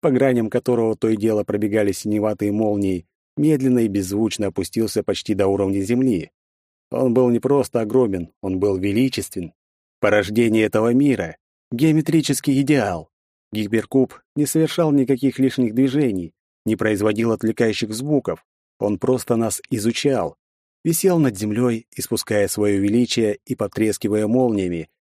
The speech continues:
и ничего не предпринимал. «Он что, так и будет висеть?» изумленно спросил Колунчик. «Не думаю»,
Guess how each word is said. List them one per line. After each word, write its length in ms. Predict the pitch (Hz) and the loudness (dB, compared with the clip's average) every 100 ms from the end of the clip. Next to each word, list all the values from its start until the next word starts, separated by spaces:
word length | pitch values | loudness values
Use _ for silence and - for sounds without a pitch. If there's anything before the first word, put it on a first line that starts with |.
| - | -4
и 80 | 180 | 0
ничего 340 | 185 175 170 | 2 2 2
не 100 | 165 | 2
предпринимал. 720 | 147 151 - 151 135 90 80 - _ _ _ _ _ | 2 -2 0 0 2 -2 -6 -12 _ _ _ _ _
«Он 200 | 127 147 | 0 2
что, 280 | - - 151 | 0 2 2
так 220 | 175 165 | 2 2
и 40 | 196 | 2
будет 340 | 185 165 147 | 2 2 0
висеть?» 460 | 139 135 151 107 - _ - | 0 0 0 -2 -8 _ -8
изумленно 500 | 101 104 101 98 90 | -4 -2 0 -2 -4
спросил 420 | - 104 - 95 | -4 -6 -2 -4
Колунчик. 520 | 107 110 95 - - _ _ _ _ _ - | -2 -2 -2 -6 -16 _ _ _ _ _ 0
«Не 200 | 120 151 | 2 2
думаю», 520 | 135 143 147 110 | 2 4 2 0